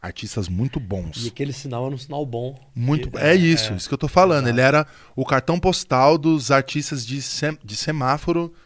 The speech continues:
Speaker 1: do mundo. Todo mundo que vinha pra Belo Horizonte, artista de,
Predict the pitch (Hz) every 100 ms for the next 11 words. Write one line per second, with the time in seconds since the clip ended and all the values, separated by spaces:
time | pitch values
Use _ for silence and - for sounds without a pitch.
0 | - 98 151 185 170 160 104 82 - -
1 | - - - - - 147 180 175 165 165
2 | 143 151 143 135 135 123 113 123 131 -
3 | 104 101 - 123 - 107 95 98 87